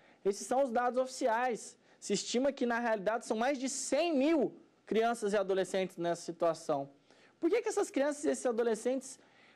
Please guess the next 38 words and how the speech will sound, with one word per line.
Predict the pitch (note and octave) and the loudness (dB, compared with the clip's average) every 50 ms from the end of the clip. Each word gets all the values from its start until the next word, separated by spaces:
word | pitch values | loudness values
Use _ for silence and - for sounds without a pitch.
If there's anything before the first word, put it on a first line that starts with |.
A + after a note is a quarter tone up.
| _ _ _ _ _ _ - | _ _ _ _ _ _ -2
é, | - F#3+ F#3+ F#3+ F#3 F#3 F#3 F3+ F3 - - - _ _ _ _ _ _ _ _ | 0 2 4 4 4 4 4 2 0 -2 -8 -16 _ _ _ _ _ _ _ _
fazem | - - A#3 A#3 A#3+ A#3 B3 A3 | -8 -4 -2 -2 -2 -2 -4 -2
parte | G#3+ A3+ A#3 B3+ B3+ - A#3+ | -2 -2 -2 -2 -2 -4 -2
dessa | G#3 B3 B3 - B3+ A#3 | -2 -2 0 0 -2 -4
cifra | - - - C4 C#4+ C#4 C#4+ - C4+ C4 A#3 | -4 -2 0 0 0 2 2 0 0 0 0
negra | G#3+ G3 G#3 A#3 C4 C4+ A3 F#3 G3 F#3 D#3 C3+ - - - _ _ _ _ _ - | 2 2 4 4 4 2 2 2 2 2 2 0 -2 -6 -14 _ _ _ _ _ -4
do | D#3+ E3+ A3 G3 | -2 0 0 2
direito | F3+ G#3 G3 G3 G#3 A3 A3 G#3+ | 2 4 4 4 4 2 0 -2
civil, | - - B3 F#3+ D#3 D3+ F3+ A3 A#3+ A3+ F3+ | -6 -4 -4 -4 -2 0 2 4 4 4 2
do | E3 E3+ | 2 2
direito | D#3+ F3+ F3 G3 G#3+ A3 G#3+ | 2 2 2 2 2 0 0
da | G3 G3 G3 | -2 -2 -2
convivência | - G3+ G3 F#3 F3+ F#3+ G3+ G#3+ - G#3+ | -2 -2 -2 0 0 0 -2 -2 -2 -4
familiar | - - F#3+ F#3+ F#3+ F#3 F#3+ F#3 G3 G3 | -4 -2 -2 0 2 2 2 2 2 0
e | |
comunitária, | F#3 - G3+ F#3+ F#3+ F#3 F3 - - F#3+ A3 A3+ G3+ F3+ | 0 -2 -2 0 0 -2 -2 0 -2 0 0 0 0 0
do | E3 F3+ F#3+ | 0 -2 0
direito | F3 G3 F#3+ F#3+ F#3+ F#3+ | 0 2 2 2 2 0
de | F#3 F#3 | -4 -6
família? | - - E3+ E3 E3+ F#3+ A3 G#3+ F#3+ D3 - - - _ _ _ _ _ _ _ _ _ _ _ _ | -2 -2 0 0 2 2 2 2 0 0 -2 -6 -16 _ _ _ _ _ _ _ _ _ _ _ _
Porque | - F3 F3 F3 | -4 -4 -4 -2
são | - G3+ G#3 | -2 -2 -2
crianças | G3+ - F3+ F3 E3+ E3+ E3+ - D#3+ | -2 0 0 0 0 0 -2 -4 -2
e | D#3+ | 0
adolescentes | D3+ C3+ C3+ C#3 C3 C3 - - E3+ E3 E3 - | 0 2 2 0 0 0 -2 -2 -2 -4 -4 -8
que | - E3 | -12 -14
estão | - - E3+ E3 | -8 -4 -2 -2
à | E3+ | -2
espera | E3+ D#3+ - - - - F3+ F#3 F#3 | -2 -4 -8 -6 -2 0 0 2 0
de | F#3 E3+ | 0 0
uma | F#3 F3+ F3+ | -2 -2 -2
definição | F3 D#3+ F3+ G#3+ B3 B3 - - A3+ A3+ A#3 A3 A3+ - - D#3+ D3+ D#3 D#3+ | 0 2 0 0 0 -2 -4 -6 -4 -4 -4 -4 -6 -4 -2 -2 -2 0 -2
de | D3+ D3+ | -4 -6
vida. | B2+ B2+ B2+ B2 - B2+ B2 - _ _ _ _ _ _ _ _ _ _ _ _ _ _ _ - | -6 -8 -8 -8 -8 -10 -12 -12 _ _ _ _ _ _ _ _ _ _ _ _ _ _ _ -6
Que | - | -2
definição | A3 B3 B3+ B3+ - B3+ C4 B3 - C4 B3 B3+ | 0 0 0 -2 -2 -4 -4 -4 -2 0 0 2
é | B3 A3 F#3 | 2 2 2
essa? | E3+ C#3 C3 - - - C#3 | 0 0 -2 -6 -10 -12 -12